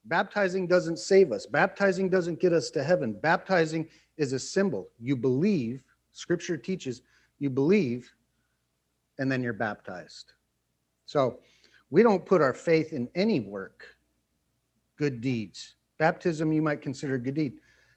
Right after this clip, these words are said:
That's not what saves us. It's Jesus Christ. Crispus, the leader of the synagogue, and everyone in his household believed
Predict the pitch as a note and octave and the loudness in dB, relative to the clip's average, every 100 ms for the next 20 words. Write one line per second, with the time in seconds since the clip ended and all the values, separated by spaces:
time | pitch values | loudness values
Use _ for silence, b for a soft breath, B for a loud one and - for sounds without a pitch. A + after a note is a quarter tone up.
0 | b D#3+ - G3 E3+ - F#3+ F3 - - | b -4 -2 -4 -4 -2 -4 -4 -10 -20
1 | - _ _ _ _ B2+ A2+ - C3 A#2 | -20 _ _ _ _ -14 -12 -8 -8 -8
2 | - - C3+ - - _ _ _ _ _ | -12 -10 -10 -12 -20 _ _ _ _ _
3 | _ _ _ _ _ b b b b b | _ _ _ _ _ b b b b b
4 | _ - A#3 A#3 F#3+ C3 - - - _ | _ 6 6 6 4 4 -6 -18 -20 _
5 | _ - D#3+ G3 G3 F3+ E3 G#3+ G#3+ F#3 | _ 0 4 6 6 4 0 0 2 4
6 | D#3+ C#3+ C#3+ D3 D#3+ E3+ E3+ E3 D#3+ D3+ | 4 2 -2 -2 0 0 0 0 -2 -2
7 | F3 E3+ E3 E3+ C3+ A2+ D3+ D3+ F#3 G3 | 0 0 0 -2 -2 -2 0 2 2 2
8 | E3 B2+ G2 - | 0 -2 -6 -18